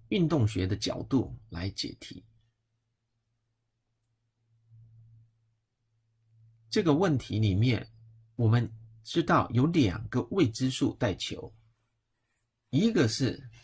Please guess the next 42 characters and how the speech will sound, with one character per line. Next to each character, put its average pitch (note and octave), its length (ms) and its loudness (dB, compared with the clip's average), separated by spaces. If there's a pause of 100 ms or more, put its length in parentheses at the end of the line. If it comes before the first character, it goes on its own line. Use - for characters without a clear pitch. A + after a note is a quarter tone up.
(640)
绳 C3 400 2
子 E3+ 160 2
的 A#2 100 4
张 G#2+ 300 0
力， - 280 -4 (540)
另 G#3 260 6
外 F#3+ 140 4
一 C3+ 220 2
个 C3 160 2
是 - 340 -6 (420)
两 G#2+ 380 2
个 G#2 80 0
物 F3+ 240 2
体 - 340 -8 (720)
运 F3 240 4
动 A#2 200 2
的 F2+ 100 -2
加 G2+ 260 -2
速 G#2+ 260 -6
度。 A2 300 -8 (540)
而 C3+ 140 0
这 B3 180 2
两 F#2+ 260 2
个 G2+ 240 0
物 F#3 160 -2
体 - 360 -8
运 D#3+ 140 2
动 C3 140 2
的 A2 80 2
加 A#2 240 -2
速 A#2 200 -4
度， G#2+ 280 -2 (140)
由 B2+ 260 6
于 B2+ 160 2
绳 C3 380 0
子 E3 160 0
的 A#2+ 120 2
长 - 420 -8 (560)
不 A2 100 -6
变， C3+ 380 0 (800)
因 G3+ 200 0
此 - 420 -4